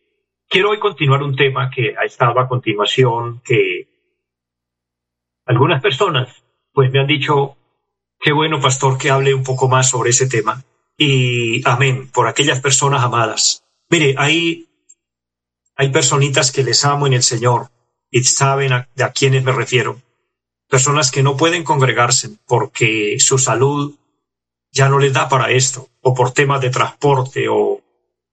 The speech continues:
o distancias, pero que son fieles a Dios y se fortalecen con este programa. Dios les bendiga a esas personas, hombres y mujeres de Dios. Yo amo, Dios lo sabe, las personas de la tercera edad. Son personas muy amadas y que han aprendido a amar a Dios y a permanecer.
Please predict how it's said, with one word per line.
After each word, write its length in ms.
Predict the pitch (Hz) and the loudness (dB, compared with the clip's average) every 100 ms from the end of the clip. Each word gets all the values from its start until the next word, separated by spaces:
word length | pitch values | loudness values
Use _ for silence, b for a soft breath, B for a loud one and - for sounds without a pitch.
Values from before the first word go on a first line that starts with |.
| _ | _
o 300 | - 123 113 | 0 2 2
distancias, 1000 | 117 123 - 147 135 - 131 - - - _ _ | 2 2 2 2 2 0 -2 -4 -4 -6 _ _
pero 200 | 135 127 | 0 0
que 100 | 135 | 2
son 200 | 131 143 | 0 0
fieles 340 | 131 151 143 131 | 0 0 0 0
a 60 | |
Dios 560 | 131 139 139 147 - - _ _ _ | 2 2 0 0 -4 -6 _ _ _
y 100 | 135 | -2
se 140 | 139 131 | 0 0
fortalecen 540 | 123 123 123 131 139 | -2 0 0 0 0
con 160 | 127 131 | 0 0
este 180 | - | 0
programa. 500 | 131 123 123 117 113 131 | 0 2 2 0 -4 0
Dios 220 | 123 123 | 0 2
les 120 | 135 | 0
bendiga 400 | 123 113 120 113 | 0 0 0 2
a 20 | |
esas 260 | 107 135 127 | 2 0 0
personas, 540 | 123 - 127 113 - 143 | 0 2 0 0 -2 0
hombres 400 | 151 147 135 131 | 0 2 0 0
y 40 | |
mujeres 340 | 113 123 127 127 | -2 0 0 0
de 100 | 104 | -2
Dios. 500 | 107 - - - _ _ _ _ _ _ _ _ | -2 0 0 -2 _ _ _ _ _ _ _ _
Yo 280 | 131 135 135 | 0 2 2
amo, 560 | 143 139 139 139 139 _ _ _ _ _ _ _ | 2 0 0 0 -4 _ _ _ _ _ _ _
Dios 280 | - 131 135 | -2 0 2
lo 100 | 139 | 2
sabe, 320 | - 135 131 | 2 2 0
las 160 | 131 117 | 0 -2
personas 520 | 127 - 135 131 127 | -2 0 2 0 0
de 120 | 127 | 0
la 140 | 113 110 | 0 0
tercera 360 | 117 - 123 | 0 2 0
edad. 320 | 120 110 107 - | 0 0 -2 -4
Son 280 | - 131 131 | 0 0 2
personas 460 | 131 139 135 127 | 0 2 0 0
muy 200 | 160 202 | 0 0
amadas 400 | 151 113 117 113 | 0 0 0 -2
y 60 | 127 | 0
que 100 | 135 | 0
han 80 | 135 | 0
aprendido 500 | 131 127 117 131 127 | 0 -2 0 2 2
a 40 | |
amar 160 | 123 127 | 2 0
a 80 | 120 | 0
Dios 320 | 127 127 135 | 0 2 0
y 20 | |
a 80 | 127 | 0
permanecer. 760 | 113 110 107 104 127 123 123 | -2 -2 0 0 0 0 -4